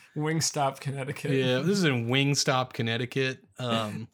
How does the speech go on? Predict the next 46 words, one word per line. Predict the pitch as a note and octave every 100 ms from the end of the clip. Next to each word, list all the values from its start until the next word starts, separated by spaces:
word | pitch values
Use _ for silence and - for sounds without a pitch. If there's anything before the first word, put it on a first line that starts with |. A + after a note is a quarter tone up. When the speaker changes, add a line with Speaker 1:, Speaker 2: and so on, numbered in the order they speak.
| _ _ _
Speaker 1:
<laughs> | _ - -
Speaker 2:
but | C3
yeah, | A#2
Price | - D3 C#3+
Chopper. | - B2 A2+ A#2
Do | A#2+
you | D3
know | F3+
what | C#3+
Price | - C3 D#3 D#3+
Chopper | - D3+ D#3 D#3+
is? | C#3+ D3 D#3 D#3+ - - _ _ -
Speaker 1:
I | E3+
think | A3 D4+
it's, | D#4+
like, | C4
a |
grocery | D#3 C3 C3+ C#3 D#3
store. | - - E3+ F3
I | F3+
think | F#3 D4
they're | E4 G#3+
all, | F3
I | F3 E3
think | D4 C#4+
they're, | E4 C4+
like, | F#3+ D#3+ - -
pretty | - E3 D3+
national. | C3 A#2+ B2 C3+ - C3 B2+ A#2+
At | C#3+
least | D#3+ G3
I | F3
know | E3+ A3+
that | B3+ A#3+
they, | G#3+ E3+ - _ _
I | -
feel | - A3+
like | C4
they | A#3+
have | F#3
them | F3+ F3+
in, | D#3
like, | C#3+
Missouri. | C#3 C3+ C3 B2 A#2 C3+ D3+ -
Speaker 2:
Okay. | C#3+ C3 A#2+ A2 A2+ _ _ _ _ _ _ - - _ -
Speaker 1:
S-, | -